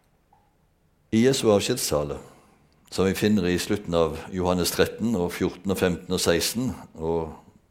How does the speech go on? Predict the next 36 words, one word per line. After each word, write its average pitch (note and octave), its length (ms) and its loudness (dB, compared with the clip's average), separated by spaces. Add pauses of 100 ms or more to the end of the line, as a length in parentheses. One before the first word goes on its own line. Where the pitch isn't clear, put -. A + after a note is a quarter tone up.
(120)
avslutter F2 560 -2
jo E2+ 80 0
med E2+ 140 -2
en E2 80 0
lang E2+ 180 -2
bønn F2+ 160 -2
som E2+ 160 -6
vi - 80 -10
kaller E2 240 0
for E2+ 80 -4
Jesu E2 320 -2
øverste E2+ 320 -2
prestelige D#2 400 -6
bønn. F#2+ 160 -8 (1000)
Det A2+ 220 4
er A2+ 40 2
så A#2 140 2
å G#2+ 80 2
si A2 100 0
Jesu G#2 380 2
åndelige F2+ 400 -2
testamente E2+ 640 -4 (100)
til D#2+ 340 -4
sine D#2+ 300 -6
disipler D2+ 460 -4
denne D#2 180 -8
siste D#2 320 -8
kvelden. D2+ 320 -10 (1500)
Alt - 540 0
er F2 80 0
i E2+ 80 -2
grunnen F#2+ 180 -4
så F2 160 -4
viktig E2 320 -6
at E2+ 140 -6
du - 20 -6